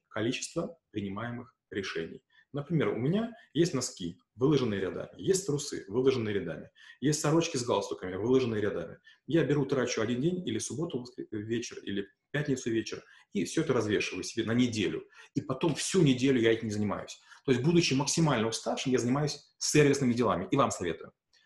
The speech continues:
То есть, не думайте, что есть. Заранее продумайте меню на неделю. Скажите домработнице или там ешьте в кафе, там, где вы там, вы бизнес-ланч или там другие вещи делаете. Попробуйте принимать максимум решений серийно.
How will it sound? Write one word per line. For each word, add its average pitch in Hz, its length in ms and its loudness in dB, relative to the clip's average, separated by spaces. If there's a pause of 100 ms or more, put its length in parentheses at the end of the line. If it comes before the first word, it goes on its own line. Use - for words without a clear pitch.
(120)
То 143 60 2
есть, 135 160 0
не 147 100 6
думайте, 156 360 6
что - 180 -6
есть. - 420 -4 (320)
Заранее 143 420 4
продумайте 143 460 0
меню 120 160 2
на 120 60 2
неделю. 101 440 -2
Скажите 110 300 -6
домработнице 127 640 -2
или 214 220 4
там 117 180 0
ешьте 107 400 -2 (340)
в - 80 -16
кафе, 131 420 0 (220)
там, 90 200 -6
где 101 120 -2
вы 107 120 -2
там, - 320 -12
вы 98 100 -12 (500)
бизнес-ланч 110 680 -4
или 92 240 -8
там 92 160 -12
другие 98 260 -12
вещи - 140 -16
делаете. - 200 -16 (300)
Попробуйте 131 520 4
принимать 131 500 -4
максимум 127 480 0
решений 113 460 -4
серийно. 113 520 -4